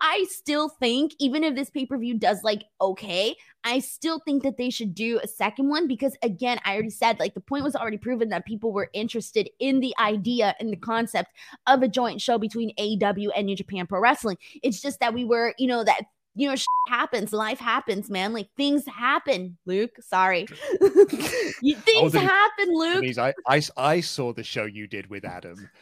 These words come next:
Speaker 2: Don't think I didn't see that show. I got the feedback from that show, Denise.
Speaker 1: Pardons, pardon. <laughs> You know, I will say this, Luke. You are the most strict person on this podcast.
Speaker 2: Strict is the
Speaker 1: Everybody was
Speaker 2: rules I've
Speaker 1: so
Speaker 2: been
Speaker 1: cool
Speaker 2: given.
Speaker 1: about it. Everybody was like,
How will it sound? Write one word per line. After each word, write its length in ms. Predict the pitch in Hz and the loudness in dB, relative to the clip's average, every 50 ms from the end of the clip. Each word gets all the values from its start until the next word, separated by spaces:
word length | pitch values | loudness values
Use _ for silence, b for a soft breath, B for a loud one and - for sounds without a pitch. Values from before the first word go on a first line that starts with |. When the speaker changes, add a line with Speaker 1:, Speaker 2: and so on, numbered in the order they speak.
| b | b
Speaker 2:
Don't 260 | - 160 196 247 254 202 | 6 6 6 6 4 4
think 240 | - 196 180 170 | 2 2 2 4
I 160 | 156 147 147 147 | 4 4 4 4
didn't 300 | 143 151 143 143 135 123 | 4 2 0 -2 -4 -6
see 300 | - - 143 123 117 113 | -8 -6 -6 -6 -4 -4
that 240 | 110 107 104 104 95 | -4 -4 -4 -4 -6
show. 400 | - - - 107 95 98 110 107 | -10 -10 -10 -10 -10 -10 -8 -2
I 200 | 110 131 160 226 | 2 4 4 4
got 240 | 233 - 339 277 - | 4 4 2 2 2
the 80 | 180 196 | -2 -6
feedback 600 | - - 147 123 110 107 98 - 113 107 107 - | -6 -8 -8 -8 -8 -10 -10 -8 -8 -8 -8 -8
from 220 | - 131 117 113 | -10 -10 -8 -6
that 240 | 117 107 101 95 - | -6 -6 -6 -8 -8
show, 320 | - 127 107 98 101 104 | -10 -8 -8 -10 -12 -12
Denise. 560 | 107 - 113 101 98 92 107 147 180 - - B 453 480 523 539 508 427 B B _ _ _ _ | -12 -12 -12 -12 -12 -12 -10 -8 -8 -8 -8 B -10 -10 -12 -12 -14 -16 B B _ _ _ _
Speaker 1:
Pardons, 640 | - - - 220 220 202 190 190 196 180 - - - B B B B B B | -14 -6 -4 -2 -2 -2 -4 -6 -6 -8 -10 -16 -18 B B B B B B
pardon. 480 | - - 233 214 208 180 180 170 202 - - 480 | -10 -4 -2 -2 -2 -2 -2 -6 -6 -8 -10 -4
<laughs> 100 | 440 320 | 2 4
You 80 | 320 | 4
know, 120 | 359 415 440 - - | 6 6 4 2 0
I 120 | - 330 339 | 0 2 2
will 200 | 302 302 330 392 | 2 2 0 0
say 240 | 381 - 370 330 320 | 0 0 0 2 2
this, 280 | 240 247 262 262 - 233 | 4 4 2 2 2 -2
Luke. 260 | 208 170 165 - - B B B | -4 -4 -4 -6 -8 B B B
You 200 | 247 277 330 415 | 2 4 4 4
are 180 | 480 466 403 359 | 2 -2 2 2
the 100 | 294 262 | 2 2
most 360 | 254 254 247 233 285 - - | 2 0 0 -2 -4 -6 -8
strict 520 | - - - 370 359 415 - - - - - | -12 -6 -2 0 0 0 0 -4 -10 -6 -2
person 440 | - 339 349 392 - - 302 269 - - | 2 2 2 2 2 -2 -2 -4 0 2
on 260 | - 311 311 339 311 | 4 4 6 4 4
this 220 | 269 294 392 - | 0 -2 -4 -4
podcast. 840 | - - 415 339 370 381 - - 330 320 269 214 330 - - - - | 4 6 6 8 8 6 4 2 4 4 6 6 6 4 0 -4 -10
Speaker 2:
Strict 460 | - - - 381 381 427 427 453 508 | -10 -10 0 4 6 6 8 8 8
is 120 | 554 480 | 6 6
the 60 | 480 | 6
Speaker 1:
Everybody 160 | 508 466 466 480 | 4 4 4 4
was 220 | 330 339 - - | 4 4 2 2
Speaker 2:
rules 140 | 359 359 381 | 2 6 8
I've 40 | 370 | 8
Speaker 1:
so 160 | 403 440 - | 8 8 6
Speaker 2:
been 180 | - 339 311 | 2 2 2
Speaker 1:
cool 160 | 349 339 359 381 | 4 4 6 6
Speaker 2:
given. 120 | 392 339 | 6 6
Speaker 1:
about 300 | - 247 202 196 185 180 | 6 6 6 8 6 6
it. 100 | 180 175 - | 4 2 2
Everybody 280 | - 269 311 285 311 330 | 2 2 2 2 2 2
was 140 | 349 - 339 | 2 2 2
like, 140 | 330 277 | 2 2